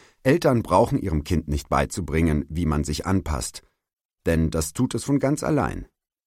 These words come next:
Ältere Kinder kann man fragen, warum ihnen die Kooperation manchmal so schwer fällt.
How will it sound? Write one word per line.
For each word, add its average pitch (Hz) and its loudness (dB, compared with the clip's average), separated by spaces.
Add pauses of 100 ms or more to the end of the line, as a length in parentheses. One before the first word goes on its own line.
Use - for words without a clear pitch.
(500)
Ältere 151 2
Kinder 95 2
kann 135 0
man 139 2
fragen, 107 2
warum 80 2
ihnen 87 0
die 80 -4
Kooperation 78 -2
manchmal 71 -4
so 64 -12
schwer 65 -8
fällt. - -12